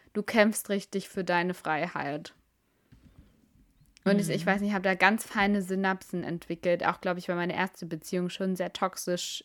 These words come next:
Speaker 1: ähm, also das Glück sehr toxisch voneinander abhängig gemacht worden bin und ich von jeder kleine La-,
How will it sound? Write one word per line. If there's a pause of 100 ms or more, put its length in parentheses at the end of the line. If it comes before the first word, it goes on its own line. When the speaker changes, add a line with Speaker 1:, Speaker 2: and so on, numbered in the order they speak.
(140)
Speaker 1:
ähm, (720)
also
das
Glück
sehr
toxisch
voneinander
abhängig
gemacht
worden
bin
und
ich
von
jeder
kleine
La-,